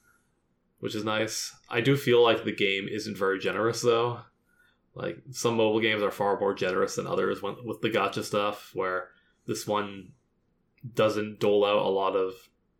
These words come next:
resources for getting new monsters very quickly. <laughs> So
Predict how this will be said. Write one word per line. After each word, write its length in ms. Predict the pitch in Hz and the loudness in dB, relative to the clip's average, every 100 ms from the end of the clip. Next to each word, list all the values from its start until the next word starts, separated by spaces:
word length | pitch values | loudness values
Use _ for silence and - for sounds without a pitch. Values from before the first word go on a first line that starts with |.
| - | -6
resources 760 | 120 107 101 98 95 101 95 | -2 -2 2 0 2 -2 -4
for 340 | - 95 92 92 | -4 -2 -2 -2
getting 200 | 95 95 | -4 -6
new 140 | 95 | -8
monsters 540 | 95 95 92 95 95 95 | -6 -6 -4 -4 -4 -4
very 300 | 95 90 92 | -2 -2 -2
quickly. 460 | 101 92 117 117 113 | -4 0 2 2 0
<laughs> 60 | - - - _ _ _ _ _ | -8 -18 -20 _ _ _ _ _
So 480 | - - 98 95 92 | -8 -2 -2 -2 -4